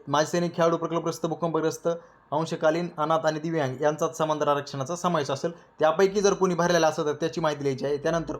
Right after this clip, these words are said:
उमेदवार शासकीय कर्मचारी आहे का, नियुक्ती प्राधिकारी दिल्याने परवानगीपत्र सादर करायचे आहे. जर एखादी, एखादा कर्मचारी नियमित शासकीय सेवेत असेल, कंत्राटी नाही, एनआरएचएम, एनयूएचएम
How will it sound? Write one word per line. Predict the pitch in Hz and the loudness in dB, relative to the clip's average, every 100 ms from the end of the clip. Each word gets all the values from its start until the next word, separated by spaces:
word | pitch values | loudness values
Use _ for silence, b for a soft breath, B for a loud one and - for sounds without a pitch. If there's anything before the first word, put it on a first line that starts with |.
| - | -4
उमेदवार | 165 180 185 | 0 2 2
शासकीय | 180 175 190 | 0 0 0
कर्मचारी | 175 170 165 170 | 2 0 0 2
आहे | 151 151 | 2 0
का, | 143 120 - - _ - | -2 -4 -4 -14 _ -6
नियुक्ती | 147 156 | -6 -6
प्राधिकारी | - 156 156 165 160 | -2 0 0 0 0
दिल्याने | 156 147 147 | 0 0 0
परवानगीपत्र | 151 147 147 131 135 | 0 0 0 -2 -6
सादर | 139 139 139 | -4 -2 -2
करायचे | 131 123 117 | -2 -2 -4
आहे. | 104 B B B - | -10 B B B 0
जर | 165 | 2
एखादी, | 160 180 190 185 190 - | 2 2 2 2 -2 -4
एखादा | 170 175 196 | -2 0 2
कर्मचारी | 190 185 180 185 196 180 | 2 2 2 4 4 2
नियमित | 180 208 226 233 | 2 4 4 4
शासकीय | 214 202 - 208 202 - - _ _ 131 | 2 0 2 4 4 2 -8 _ _ -4
सेवेत | - 180 170 | 2 2 4
असेल, | 170 - 104 - B B B - | 2 2 -4 -8 B B B -2
कंत्राटी | 175 202 190 | 2 4 4
नाही, | 180 147 | 2 2
एनआरएचएम, | 156 156 151 147 160 147 | 4 4 2 0 0 0
एनयूएचएम | 147 147 143 147 139 | 0 0 2 0 0